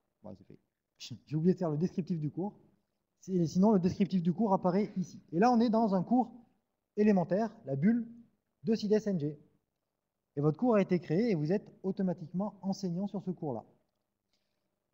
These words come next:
Donc, vous voyez ce que dit Olivier, c'est qu'on retrouve là le descriptif du cours, les ressources pédagogiques que vous allez intégrer,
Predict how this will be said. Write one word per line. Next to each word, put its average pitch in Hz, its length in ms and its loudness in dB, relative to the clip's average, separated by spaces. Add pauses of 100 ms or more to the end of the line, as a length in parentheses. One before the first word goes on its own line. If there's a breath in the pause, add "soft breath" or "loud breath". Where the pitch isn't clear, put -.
(300)
Donc, 202 160 4
vous 190 80 4
voyez 202 240 6
ce - 80 -12
que 175 320 2
dit 165 200 -2
Olivier, 175 400 2
c'est 202 120 -4
qu'on 165 160 -2
retrouve 180 380 -2
là 170 120 2
le 131 100 -2
descriptif 156 540 -6
du 139 80 -6
cours, 220 420 -4 (800)
les 240 120 0
ressources 233 300 -2
pédagogiques 196 560 -2
que 180 60 -4
vous 160 180 -4
allez 151 220 -2
intégrer, 131 480 -6